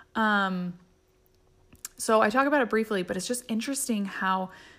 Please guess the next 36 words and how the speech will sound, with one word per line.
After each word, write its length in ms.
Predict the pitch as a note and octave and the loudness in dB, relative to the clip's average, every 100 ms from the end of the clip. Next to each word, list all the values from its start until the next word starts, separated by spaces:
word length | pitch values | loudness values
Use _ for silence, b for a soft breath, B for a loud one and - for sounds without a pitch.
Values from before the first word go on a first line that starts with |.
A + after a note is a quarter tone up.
| B - | B -4
even 260 | A3 A#3 F#4 | 0 2 0
at 140 | G4+ | -2
twenty-two, 500 | - C#4 A#3 - G#3+ | 0 2 2 0 -4
she 140 | B3 | -2
was 100 | C4 - | -6 -6
already 300 | - G3 A3+ | -2 2 2
thinking 460 | A#3+ F#3+ G3+ G#3 F#3+ | -2 -4 -4 -4 -4
about 580 | F3 E3+ E3+ F3 - - b b b b _ | -4 -2 0 -2 -6 -12 b b b b _
what 220 | F#3+ G3+ | 0 2
would 100 | D4+ | 4
happen 560 | C4 A3 A3 B3 B3+ B3+ | 4 2 2 2 2 0
if 180 | - G#3 | -2 -6
the 80 | G3+ | -6
whole 260 | - G3 | -4 -2
world 220 | G3 F#3+ | 0 -2
turned 220 | F#3 F#3 F3 | -2 -6 -6
against 340 | F3 F3 - | -8 -8 -8
me, 140 | E3+ | -8
because 260 | E3 F3+ F3+ | -8 -6 -4
they 160 | F#3 F#3 | -4 -4
already 580 | - G3+ G#3+ G3 F3+ F3 | 2 4 4 2 0 -2
are 180 | - F#3 | -2 -2
like, 260 | F3+ F3 - B B B B | -2 -4 -6 B B B B
"Go 140 | - D#4 | 4 6
out, 260 | E4 C#4+ | 8 6
have 180 | A#3+ C#4 | 4 -4
fun, 440 | - D#4+ D4 A3 G#3 | 0 2 2 2 0
do 160 | A#3 | -2
what 140 | C4+ C4+ | -2 0
you 60 | |
wanna 200 | C#4 B3+ | 0 0
do, 340 | A3+ C#4+ C#4+ B3 | 0 -2 2 2
like, 180 | F#3+ | 0
live 160 | G#3 G#3+ | -2 -2
your 120 | A#3+ | 0
life, 600 | A#3+ A#3+ A3+ G3+ G#3 - | 2 2 0 -2 -6 -12